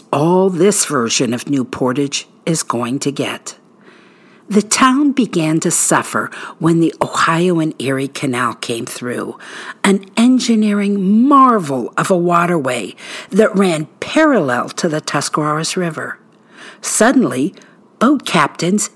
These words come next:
didn't need to stop in New Portage to prepare for the transition from the Tusk to the Cuyahoga.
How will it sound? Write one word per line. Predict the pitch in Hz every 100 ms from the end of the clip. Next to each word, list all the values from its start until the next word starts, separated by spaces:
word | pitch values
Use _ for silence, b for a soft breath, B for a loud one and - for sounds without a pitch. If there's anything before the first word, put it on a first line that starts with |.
| -
didn't | - 202 285 226
need | 233 262
to | 294
stop | - - 160 147 254 294
in | 208 135
New | 131
Portage | - - 127 113 - - B B -
to | 185
prepare | 170 - - - 143 156
for | 147 160
the | 143
transition | - 147 139 135 147 - 127 127 B B
from | - 135
the | 127
Tusk | - - 135 - - -
to | 143
the | 117
Cuyahoga. | - 143 127 127 120 107